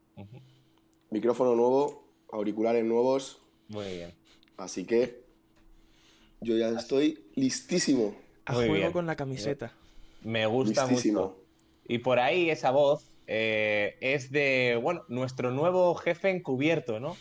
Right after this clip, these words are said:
Speaker 3: <laughs>
Speaker 1: Eh, tenemos aquí a nuestro, bueno, redactor jefe de Chapman. Nos alegra mucho pertenecer a este proyecto. Hola, Álvaro, ¿qué tal? ¿Cómo estás?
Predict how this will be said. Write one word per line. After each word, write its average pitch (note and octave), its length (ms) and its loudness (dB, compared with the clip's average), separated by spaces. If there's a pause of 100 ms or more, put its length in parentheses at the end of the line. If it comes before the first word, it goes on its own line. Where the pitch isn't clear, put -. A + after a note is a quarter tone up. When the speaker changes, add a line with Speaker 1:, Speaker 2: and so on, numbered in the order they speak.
(100)
Speaker 3:
<laughs> - 340 -20 (240)
Speaker 1:
Eh, G#2+ 540 0 (160)
tenemos C#3 440 -2
aquí C3+ 200 -4
a C#3+ 80 2
nuestro, B2 480 -2
bueno, A#2 380 -8
redactor A#2 680 0
jefe C3 500 -2
de G#2 140 -2
Chapman. A#2+ 580 -6 (400)
Nos G2 180 -8
alegra A2 340 0
mucho G#2 400 -8
pertenecer G2 480 -4
a G#2+ 40 0
este G#2 180 -8
proyecto. F#2+ 600 -6
Hola, A#2 240 2
Álvaro, G#2+ 320 2
¿qué F#2 100 -4
tal? G#2+ 280 -2 (120)
¿Cómo A2 140 -10
estás? G#2+ 360 -6